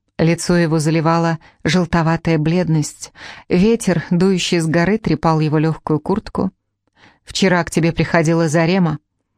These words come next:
Я теперь хотел сам попросить тебя подумать еще». Он сглотнул, его крупный кадык прошелся по тощей шее.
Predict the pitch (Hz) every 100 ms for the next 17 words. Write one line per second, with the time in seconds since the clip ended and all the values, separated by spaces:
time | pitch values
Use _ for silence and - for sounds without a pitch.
0 | _ _ _ - 170 185 175 - 180 -
1 | 170 190 180 226 165 127 - _ _ 160
2 | 170 156 196 190 - 151 160 160 170 156
3 | 160 160 - 170 165 - 139 139 _ _
4 | _ _ _ - - _ - 196 190 -
5 | - 151 160 156 - 165 220 - _ _
6 | _ _ 165 165 165 - 175 170 151 165
7 | 160 185 - 151 - 170 165 - - 151
8 | 156 147 - 151 - - 120 170